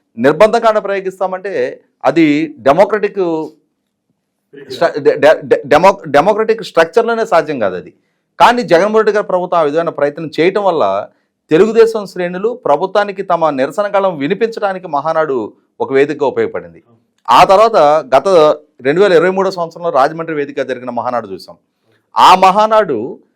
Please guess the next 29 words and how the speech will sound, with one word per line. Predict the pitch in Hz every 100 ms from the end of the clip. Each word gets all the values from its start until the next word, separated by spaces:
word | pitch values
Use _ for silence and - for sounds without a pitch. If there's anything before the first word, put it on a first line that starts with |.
| _ _
తెలుగుదేశం | 151 208 220 226 214
పార్టీతో | 185 180 - 175 165 160 165
ద్వారా | 143 156 120 110 - _ _ _
మినీ | 117 185 220
మేనిఫెస్టో | 156 175 196 196 196
విడుదలకి | 175 147 151 151 147 104 98
మార్గం | 123 131 139
సుగమం | 127 113 113 107
చేసింది. | 90 - 80 - _ _ _ 101
"మాకు | 135 185
గనక | 175 180 208
అధికారం | 185 170 180 170
దక్కితే | 135 135 131 127 127 _ _ -
మా | 127 170
వైపు | 180 196
నుంచి | 220 180
అందించే | 170 175 165 170
సంక్షేమం | 143 143 160 143
ఇది, | 117 107 110 _ _ _ 127
మేము | 180 202
అభివృద్ధికి | 156 165 190 175
కట్టుబడి | 160 143 135 127
ఉన్నాం, | 110 95 92 _ _ _
అభివృద్ధి | 120 170 247 233 -
చేయటం | 190 196 208
ద్వారా | 202 160 127 127 - _ _ -
సంపద | 131 208 202
సృష్టి | 202 175 170 196
చేయగలుగుతాం, | 175 180 180 180 208